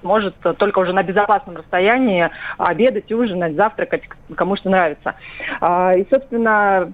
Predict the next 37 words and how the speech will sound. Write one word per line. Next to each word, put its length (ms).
всю 320
веранду 520
украсят, 540
э, 260
цветами, 440
там 240
больше 300
полторы 360
тысячи 360
растений 520
будет, 420
очень 320
красиво, 600
и 280
вот 220
уже 140
шестнадцатого 420
числа, 580
э, 120
мы 220
с 120
фотографами 720
из 80
"Комсомольской 400
правды" 260
пойдём 460
и 240
снимем, 320
покажем, 400
как 160
это 140
будет 260
выглядеть 360
и 60
как 160
будут 240
работать, 380